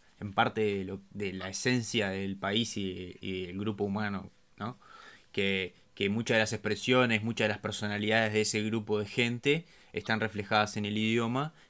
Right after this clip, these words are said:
Entonces, y volvemos a lo mismo, eso hace que, que tengas mejor trato y mejor, y más facilidad para moverte, desempeñarte, y la comunicación no tiene trabas, entonces puedes hacerle literalmente lo que vos quieras.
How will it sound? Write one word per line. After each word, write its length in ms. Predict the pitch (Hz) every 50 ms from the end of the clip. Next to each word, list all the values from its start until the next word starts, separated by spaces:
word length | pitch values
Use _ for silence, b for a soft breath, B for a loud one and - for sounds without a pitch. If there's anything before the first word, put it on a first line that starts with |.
| _ _
Entonces, 520 | - - 98 98 117 123 123 - - - _ _ _ _ _ _ _ _
y 120 | - - 98
volvemos 500 | 98 101 104 104 110 113 113 113 104 107
a 100 | 110 107
lo 140 | 110 110 113
mismo, 420 | 117 117 113 120 123 139 143 - -
eso 260 | 107 107 - - 123
hace 260 | 120 120 - - 107
que, 260 | - 110 98 95 95 - _ _
que 140 | - 98 -
tengas 200 | - 110 113 101
mejor 260 | 98 98 - 120 117 -
trato 360 | 180 208 196 101 107 95 95
y 100 | 92 90
mejor, 480 | 95 98 104 101 - 123 123 123 110 - 92
y 80 | 101 104
más 240 | 104 113 120 113
facilidad 480 | - 120 - - 104 101 107 117 139 139
para 160 | 123 104 101
moverte, 460 | 101 101 104 110 131 135 135 - -
desempeñarte, 760 | 110 104 - 98 95 101 101 107 120 123 123 123 - 127 127 b b b b b -
y 60 | 104
la 120 | 104 101 98
comunicación 760 | 104 101 104 107 101 113 110 107 - - 135 139 143 135 123
no 180 | 120 127 127 117
tiene 320 | - 127 127 127 110 101
trabas, 580 | 98 110 110 120 113 98 92 92 - - - -
entonces 400 | 98 95 - 104 104 110 110 -
puedes 280 | - - 104 104 101 104
hacerle 520 | 98 104 104 101 101 101 101 101 98 - -
literalmente 560 | 95 104 104 98 104 104 104 104 107 110 127
lo 120 | 135 120 101
que 60 | 95
vos 160 | 98 98 -
quieras. 320 | - - 139 - 101 -